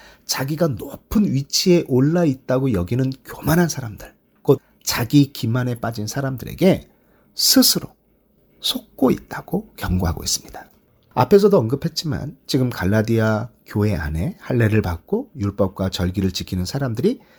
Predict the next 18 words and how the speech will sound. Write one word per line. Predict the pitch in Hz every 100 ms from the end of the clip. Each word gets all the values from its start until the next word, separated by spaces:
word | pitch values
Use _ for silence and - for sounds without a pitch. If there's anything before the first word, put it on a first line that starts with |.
| -
다른 | - 110
사람을 | 110 107 104
판단하고 | 104 131 113 107 104 101
정죄하고 | 98 98 104 95 98 101
비판하면서 | - - 165 220 151 69 - - 196 -
교회는 | 92 85 85
하나 | - 190
되지 | 190 170 143
못하고 | 110 127 -
사랑을 | - - 160 160 160
잃어가는 | 180 208 226 160
상황입니다. | 147 165 151 113 - - - - _ _ _ _ _ _ _ _
이렇게 | 220 214
다른 | 208 - 175
사람을 | 180 170 165
정죄하고 | 156 98 131 147 156 151 147 147
비난하는 | - 120 131 123 123
사람들은 | - 170 151 151 247